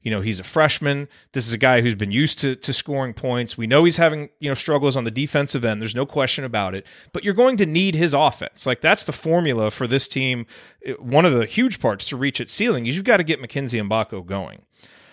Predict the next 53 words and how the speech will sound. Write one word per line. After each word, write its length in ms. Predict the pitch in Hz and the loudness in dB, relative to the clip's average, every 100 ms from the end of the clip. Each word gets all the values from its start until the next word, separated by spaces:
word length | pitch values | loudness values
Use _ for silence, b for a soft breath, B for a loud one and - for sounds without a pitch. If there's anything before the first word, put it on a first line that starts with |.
| b b b b b | b b b b b
Mackenzie 320 | 135 180 180 165 | 0 0 2 6
Mbako 320 | 165 160 143 | 6 4 2
played 200 | 147 123 | 2 2
sixteen 480 | - 160 - 165 147 | 0 0 0 -2 2
minutes, 460 | 131 131 - - | 0 0 -4 -6
scored 300 | - 143 110 | -6 -4 -4
two 180 | - 151 | -4 -6
points, 540 | 135 110 104 - - | -2 -4 -4 -6 -6
had 180 | 120 123 | 0 0
one 240 | 107 143 143 | 0 -2 0
play 240 | 147 131 | 4 4
run 220 | 113 104 | 4 -2
for 160 | 101 98 | -2 -4
him, 260 | 98 95 104 | -4 -6 -6
and 180 | 117 107 | -4 2
made 180 | 120 107 | 2 2
the 60 | |
shot 380 | - 131 107 - | 2 4 4 0
when 100 | 107 | -4
that 160 | 101 - | -4 -4
play 200 | 143 151 | -2 -2
was 180 | 98 85 | -2 -8
run 160 | 85 | -10
for 140 | - 82 | -12 -18
him. 160 | 73 - | -12 -2
And 120 | 135 | 2
look, 240 | 160 - B B B B _ - | 2 2 B B B B _ 0
I, 200 | 113 117 | 0 2
I 120 | 110 | -2
can 140 | 110 | -2
already 220 | 107 143 | 0 2
hear 180 | 151 165 | 4 4
what 140 | 151 - | 2 0
folks 260 | 156 - | -2 -2
are 60 | 135 | -4
saying. 260 | 151 107 | -4 -4
He's 140 | 90 101 | -6 -2
not 180 | 131 - | -2 2
playing 260 | 160 147 | 2 4
well 140 | 147 147 | 2 2
enough 220 | 147 - | 0 -2
defensively 520 | 113 156 151 139 143 | -2 0 0 2 2
to 120 | - - | 0 -2
earn 220 | 135 135 | -2 0
minutes 240 | 139 131 | 0 0
on 120 | 120 | -2
the 60 | 107 | -4
court, 360 | - 156 160 - | -2 0 0 0
yada, 200 | 135 151 | 2 4
yada, 260 | 147 139 123 | 4 4 2
all 240 | 120 127 | -2 -4
that 180 | 98 - | -4 -8
stuff. 360 | - 67 - | -10 -12 -16